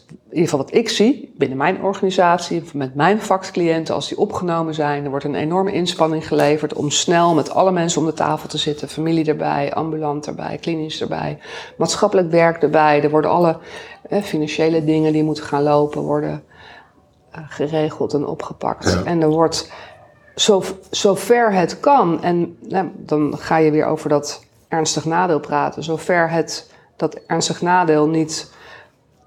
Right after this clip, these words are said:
Speaker 1: gaat opleveren, wordt natuurlijk gevolgd wat de, wat de cliënt wil.
Speaker 2: Ja.
Speaker 1: Zo.
Speaker 2: Ja, ik geloof nog steeds dat het veel beter kan. Ik bedoel, ook, eh, dat, dat bewijs wordt ook el-,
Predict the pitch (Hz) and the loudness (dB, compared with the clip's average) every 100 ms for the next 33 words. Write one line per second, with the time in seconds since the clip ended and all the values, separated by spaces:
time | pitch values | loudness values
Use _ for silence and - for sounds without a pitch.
0 | - _ - 160 - 208 180 160 156 156 | -16 _ -6 -4 -2 2 4 4 2 0
1 | 151 151 - 151 156 151 151 - 151 - | 0 -2 -4 -2 0 0 -4 -4 -6 -6
2 | 151 180 170 - - 175 - - 175 - | -8 -6 -6 -8 -8 -8 -8 -10 -12 -12
3 | _ 180 180 185 185 185 185 185 185 294 | _ -10 -8 -8 -6 -6 -6 -6 -4 -4
4 | 226 - - - 98 95 - - - - | -4 -4 -10 -6 -4 -6 -10 -18 -8 -6
5 | - - - - - 113 127 143 110 123 | -6 -8 -12 -10 2 4 6 4 4 4
6 | 117 113 101 117 110 110 98 90 - 104 | 4 4 2 4 2 4 2 2 2 2
7 | 90 101 104 101 92 98 117 - 92 95 | 4 2 2 0 -2 -2 -4 -4 0 0
8 | 110 - 92 - 95 92 87 - 92 92 | 0 -4 -6 -2 0 0 -2 -4 -6 -8
9 | - 151 92 - 92 92 90 - 95 87 | -8 -4 -4 -4 -6 -2 0 0 0 2
10 | 110 117 107 | 2 2 0